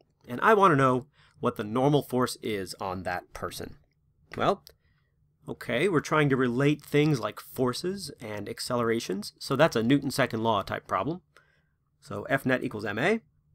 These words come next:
We'll add the two forces together. And let's see, the weight we also know is equal to M times G, so I'll slip that in there.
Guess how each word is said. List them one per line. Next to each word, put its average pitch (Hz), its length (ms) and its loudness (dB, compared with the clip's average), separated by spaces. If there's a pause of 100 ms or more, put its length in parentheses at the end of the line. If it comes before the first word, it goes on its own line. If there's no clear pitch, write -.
(400)
We'll - 160 -14
add 120 340 0
the - 80 -4
two 123 300 0
forces 117 500 -2
together. 139 720 0 (1000)
And 127 420 0
let's 120 160 -2
see, 95 720 -10
the 110 140 -8
weight 165 420 2
we 123 120 0
also 143 260 4
know 110 220 -2
is 110 120 -8
equal 107 140 -12
to - 180 -12
M 113 160 -4
times 101 320 -12
G, 101 360 -10
so - 180 -8
I'll 95 100 -8
slip - 300 -10
that 95 240 -6
in 92 160 -14
there. 98 360 -6